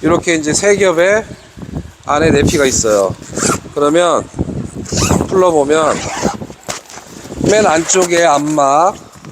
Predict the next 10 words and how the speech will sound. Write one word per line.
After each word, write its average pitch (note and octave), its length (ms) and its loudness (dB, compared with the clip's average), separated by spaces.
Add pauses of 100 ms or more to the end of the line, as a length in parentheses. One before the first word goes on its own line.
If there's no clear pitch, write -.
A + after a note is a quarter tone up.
(1000)
맨 E3+ 180 2
저-, D#3+ 220 2
맨 D#3 160 2
안쪽에 C#3 320 0
암막 C3+ 320 2
있고요. B2 600 2 (120)
그 D#3 80 -10
다음에 C#3+ 600 4
두 D3+ 160 -8
번째, D3 680 0